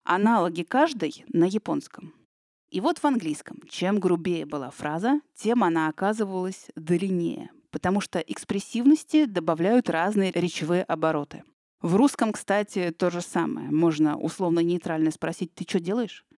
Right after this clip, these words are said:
Можно уже суровее: "Ты хоть соображаешь, что ты делаешь?" Но можно и усилить: "Ты хоть соображаешь, что ты делаешь, за ногу твою мамашу?" Но если посмотреть на градацию оскорбительных фраз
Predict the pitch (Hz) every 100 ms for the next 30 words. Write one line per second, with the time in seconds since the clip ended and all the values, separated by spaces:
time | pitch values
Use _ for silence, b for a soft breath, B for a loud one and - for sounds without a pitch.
0 | _ _ _ 180 208 180 180 180 175 190
1 | 185 170 156 147 - - - - 202 -
2 | 165 175 247 320 - 170 160 160 139 -
3 | - - _ _ _ _ 165 185 240 254
4 | 269 - - - - _ _ _ 180 202
5 | 175 - 180 190 208 277 302 - - 202
6 | 160 185 233 175 170 160 202 175 - 170
7 | 170 202 151 - - _ _ _ _ 180
8 | 190 196 - _ _ _ 165 180 175 160
9 | - 160 160 - - - - 147 151 165
10 | 170 165 156 - 160 - 151 - 170 160
11 | 170 - 160 - - 156 - -